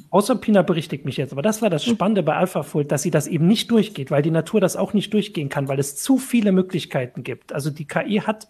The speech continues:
Speaker 1: irgendwie ein Muster erkannt,
Speaker 2: Ja.
Speaker 1: um schneller zu, zu dem
Speaker 2: Aber
Speaker 1: Ergebnis zu finden und nicht
Speaker 2: so, so,
Speaker 1: durchzuprobieren.
Speaker 2: so meine ich's auch. Also,
Speaker 1: Okay,
Speaker 2: ne,
Speaker 1: genau,
Speaker 2: sie,
Speaker 1: so, ja.
Speaker 2: sie, sie sieht den größeren Zusammenhang,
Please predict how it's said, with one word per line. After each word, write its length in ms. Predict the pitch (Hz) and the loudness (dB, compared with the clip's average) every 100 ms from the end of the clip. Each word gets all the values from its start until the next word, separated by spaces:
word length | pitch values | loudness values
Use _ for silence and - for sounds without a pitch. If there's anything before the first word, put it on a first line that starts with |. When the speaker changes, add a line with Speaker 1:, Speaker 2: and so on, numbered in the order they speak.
| - | 0
Speaker 1:
irgendwie 360 | 208 254 - | 2 2 0
ein 120 | - 156 | 0 4
Muster 420 | 170 254 - 185 | 4 2 -2 -4
erkannt, 420 | 147 - 165 208 - - | -4 -6 -6 -6 -6 2
Speaker 2:
Ja. 240 | 302 285 269 | 4 4 4
Speaker 1:
um 120 | 170 | 4
schneller 460 | 165 180 170 202 190 | 4 4 4 4 -2
zu, 220 | - 190 - | -6 -8 -8
zu 120 | - 180 | -6 0
dem 160 | 170 | 2
Speaker 2:
Aber 120 | 143 | 4
Speaker 1:
Ergebnis 320 | 180 247 208 208 | 6 6 4 0
zu 80 | |
finden 220 | - - 170 | -4 -2 -2
und 100 | 156 - 220 | -6 -10 -16
nicht 140 | 202 | -10
Speaker 2:
so, 40 | - | 2
so, 260 | 220 220 | 2 4
Speaker 1:
durchzuprobieren. 300 | 226 214 220 | 2 4 2
Speaker 2:
so 140 | 214 214 | 4 6
meine 240 | 208 214 | 6 6
ich's 140 | 202 196 | 4 4
auch. 260 | 185 190 | 2 4
Also, 240 | - 202 214 | 2 2 2
Speaker 1:
Okay, 180 | 214 | 2
Speaker 2:
ne, 160 | 220 233 | 4 4
Speaker 1:
genau, 180 | 151 131 | 4 2
Speaker 2:
sie, 260 | 240 240 - | 2 2 0
Speaker 1:
so, 60 | |
ja. 40 | 208 | 2
Speaker 2:
sie, 240 | 233 226 | 2 2
sie 120 | - | 2
sieht 180 | 214 294 | 4 6
den 120 | 262 | 8
größeren 420 | 240 269 269 277 240 | 8 8 6 4 4
Zusammenhang, 800 | - 220 240 262 226 190 233 | 6 4 4 4 2 2 -2